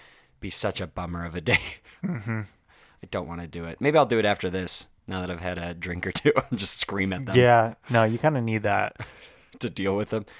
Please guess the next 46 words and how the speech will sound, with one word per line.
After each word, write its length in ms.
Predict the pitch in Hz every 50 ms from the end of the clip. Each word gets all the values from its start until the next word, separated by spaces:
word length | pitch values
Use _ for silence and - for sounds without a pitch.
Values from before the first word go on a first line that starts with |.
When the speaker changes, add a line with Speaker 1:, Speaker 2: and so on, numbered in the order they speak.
| - - -
Speaker 2:
Yeah. 340 | 131 120 110 104 104 104 98 - - _ _ _ _ _ _ _ _ _ -
Speaker 1:
To 60 | 87
tolerate 460 | - - 98 92 92 90 87 87 85
their 160 | - 90 87 -
idiocy. 540 | 82 82 87 87 87 - - 92 92 87 -
Speaker 2:
It's, 260 | - 113 - - - -
it's, 320 | - 104 - - - - -
oh 220 | 117 113 110 98
my 100 | 92 98 - _ - 117 - _ _ - -
God. 460 | 139 131 127 123 117 113 107 110 113 - _ _ _ -
Anyway, 180 | 160 147 139 123
I 60 | 131 160
don't 80 | 196 196
wanna 120 | 151 131
talk 180 | - 143 120 110
about 140 | 113 113
this 120 | 113 107 117
anymore. 340 | 113 113 117 117 117 131 131
I 120 | 135 147
see, 200 | 147 - 233 240
I 100 | 185 160
see 120 | 151 -
we 60 | 240 262
have 80 | 202
a 60 | 151
light 240 | 135 139 175 214 196 -
flashing 580 | - 160 135 123 123 - - - 127 127 120
on 160 | 117 117 120
our, 300 | 120 120 117 117 117 120
uh, 200 | 117 113 110 117
Over 160 | 131 135 139 143
Talking 640 | - - 143 139 - 143 135 127 127 123 123 123
Speaker 1:
Ooh, 100 | - -
another 240 | 104 107 120 127 127
voicemail. 380 | 135 170 196 - 123 95 92
Speaker 2:
phone. 520 | 90 143 175 196 135 101 98 104 107 123 - _ _ _ _ _ _ _ _
Yeah. 320 | 143 175 233 185 101 95 - - _ _ _ -
Uh, 400 | 131 120 120 120 120 123 123 123
do 60 | 123
you 60 | 135
wanna 120 | 151 156 160
hit 120 | 175 190
that 140 | - 175 170
button, 200 | 196 202 226 247
Siege? 300 | - 294 302 285 - - _ _ _
Speaker 1:
Yeah. 160 | - 135 104